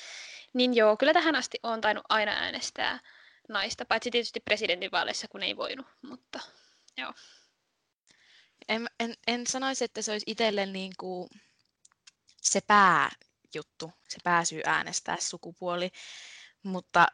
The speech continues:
Speaker 2: totta kai on siis, kyllä koen, että mulla olisi esimerkiksi helpompi lähestyä naisehdokasta vaikka jossakin kadulla tai ylipäätään tutustua helpommin naisehdokkaaseen, koska siinä on edes jotakin samaistumispintaa,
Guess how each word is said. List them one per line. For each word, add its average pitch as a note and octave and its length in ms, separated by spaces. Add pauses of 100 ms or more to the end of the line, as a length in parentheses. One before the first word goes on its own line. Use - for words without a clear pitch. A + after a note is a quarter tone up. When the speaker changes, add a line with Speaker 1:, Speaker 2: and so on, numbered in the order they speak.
(340)
Speaker 2:
totta G3+ 260
kai G3 260
on G3+ 200
siis, G#3+ 420 (560)
kyllä A3 300
koen, A3+ 360
että E3 360 (100)
mulla F#3 340
olisi F3+ 240
esimerkiksi F3+ 560
helpompi F3 380
lähestyä E3 560
naisehdokasta E3 1000
vaikka D#3 320
jossakin E3 440
kadulla F3+ 380
tai A3+ 540
ylipäätään A3 560
tutustua F3+ 460
helpommin D3+ 480
naisehdokkaaseen, E3 840
koska - 340 (840)
siinä B3 240
on C#4 80
edes C4 120
jotakin B3 280
samaistumispintaa, G3+ 1080